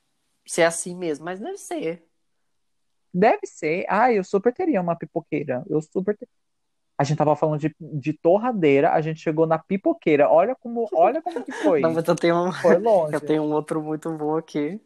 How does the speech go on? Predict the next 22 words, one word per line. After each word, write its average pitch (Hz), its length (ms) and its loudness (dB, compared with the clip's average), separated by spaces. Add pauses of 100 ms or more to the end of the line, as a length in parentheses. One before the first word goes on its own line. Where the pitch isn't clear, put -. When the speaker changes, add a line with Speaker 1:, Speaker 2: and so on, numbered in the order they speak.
(1600)
Speaker 2:
Um 359 240 4
que - 80 0
eu 180 100 2
tenho, 185 520 -2
que - 80 0
eu 220 80 4
não 214 400 -4
vi, 170 440 -6 (120)
tipo, 175 420 -2 (360)
a 202 160 2
foto 196 680 2 (440)
desse 196 280 0
produto 190 480 -2
é 190 100 2
genial. 190 600 -2 (560)
É 247 260 6
assim, 185 340 -6
sabe 247 320 -6
saco 151 640 -6
pra 127 520 0 (580)
colocar 127 1200 2
Speaker 1:
Lixo? 151 460 -8